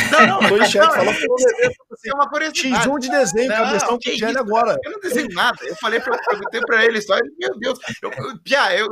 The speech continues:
Speaker 1: eu consegui fazer no terceiro ano um boneco de palito pra, pra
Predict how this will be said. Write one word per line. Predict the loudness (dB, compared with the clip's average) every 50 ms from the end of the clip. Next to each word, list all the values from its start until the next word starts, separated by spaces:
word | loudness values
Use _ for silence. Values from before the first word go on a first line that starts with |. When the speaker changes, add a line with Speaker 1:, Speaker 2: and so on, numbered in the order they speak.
| -6 -8
Speaker 1:
eu | -8 -8
consegui | -10 -12 -12 -16 -8
fazer | -4 -4 -4 -4 -4
no | -6
terceiro | -6 -8 -8 -4 -2 -2 -2 -2
ano | -2
um | -4
boneco | -6 -6 -6 -6 -8 -10
de | -6
palito | -2 0 0 0 -2 -4 -6 -8 -8 -10 -12
pra, | -6 -6 -6 -6
pra | -6